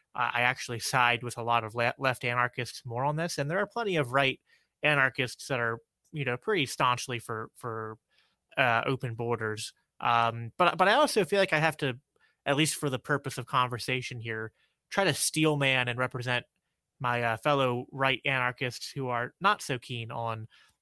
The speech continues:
uh, open borders. And so I'm gonna put that hat on, uh, uh, uh, metaphorically here and,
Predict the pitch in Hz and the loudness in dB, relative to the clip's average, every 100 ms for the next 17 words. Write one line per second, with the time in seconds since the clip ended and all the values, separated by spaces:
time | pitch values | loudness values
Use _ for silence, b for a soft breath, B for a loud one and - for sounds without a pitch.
0 | _ 131 117 117 147 151 135 120 120 110 | _ 0 2 2 2 0 -2 -2 -2 -2
1 | 104 113 120 - 123 113 113 b b - | -4 -8 -8 -2 2 2 -2 b b 2
2 | 190 196 214 202 185 147 170 170 143 127 | 4 6 6 6 2 4 2 4 2 0
3 | 120 120 _ _ - 139 127 120 120 131 | -4 -10 _ _ 0 4 6 6 4 4
4 | 127 135 127 123 - 143 135 - 139 131 | 2 2 -2 -4 -2 0 0 0 0 0
5 | 127 123 123 120 113 | -4 -2 -2 -2 -4